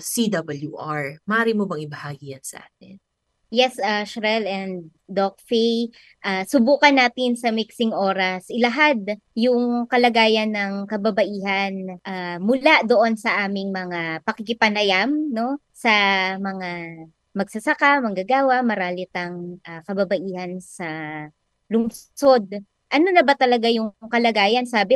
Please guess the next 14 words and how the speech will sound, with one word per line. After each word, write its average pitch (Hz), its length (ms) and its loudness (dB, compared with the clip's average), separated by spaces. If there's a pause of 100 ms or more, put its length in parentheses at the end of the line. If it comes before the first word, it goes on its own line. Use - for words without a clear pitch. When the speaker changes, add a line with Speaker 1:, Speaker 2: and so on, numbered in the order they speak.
Speaker 2:
"From 220 160 -2
Marcos 196 480 -2
to - 80 -8
Marcos." 185 960 -2
Uunahan 294 800 6
ko 202 80 -2
na, 202 240 -4
sasabihin 226 560 0
ko, - 400 -8
<laughs> - 120 -4
pareho 254 440 2
pa 240 160 4
rin 208 240 0
yung 196 320 -2